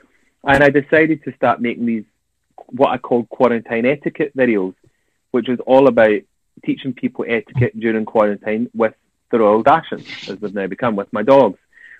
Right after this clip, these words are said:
And I'll be doing everything from late afternoon tea tables, dinner tables, seven drinks in the garden, picnics in the garden, uh, ironing, you know, having my dogs ironing, doing the laundry, hang,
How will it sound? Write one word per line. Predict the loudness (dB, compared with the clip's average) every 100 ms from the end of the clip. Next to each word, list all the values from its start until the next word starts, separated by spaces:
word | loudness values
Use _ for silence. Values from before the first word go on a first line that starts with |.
| _ _ _
And | 0 2 2 0
I'll | -4
be | -4
doing | -2 -2 0
everything | -4 -4 -8 -8
from | -8 -4
late | -4 -2
afternoon | -4 -8 -12 -8
tea | -8 -6
tables, | -4 -4 -4 -8 -6
dinner | -4 -4
tables, | -6 -6 -4 -2 -4 -6 -2
seven | 0 0 -2
drinks | -6 -8 -10 -12
in |
the | -2
garden, | 2 4 4 0 -6 -12
picnics | -4 -4 -4 -10 _
in | -6
the | -2
garden, | 2 2 2 0 -2 -6 -14 -20 _ _ _ _ -6
uh, | -2 0 -2 -2 0
ironing, | 0 0 -4 -10 -14 -20 _ -12
you | -8
know, | -6 -6 -8
having | -8 -6
my | -4
dogs | 0 -2 -2
ironing, | -4 -4 -4 -6 0
doing | 2 2
the |
laundry, | 0 2 2 0 0 -2
hang, | 0 -2 -4